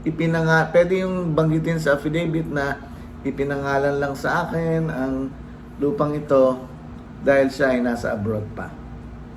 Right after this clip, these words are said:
Ngayon, yun ay,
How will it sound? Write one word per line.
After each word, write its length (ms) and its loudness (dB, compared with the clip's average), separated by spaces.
Ngayon, 340 4
yun 220 4
ay, 260 2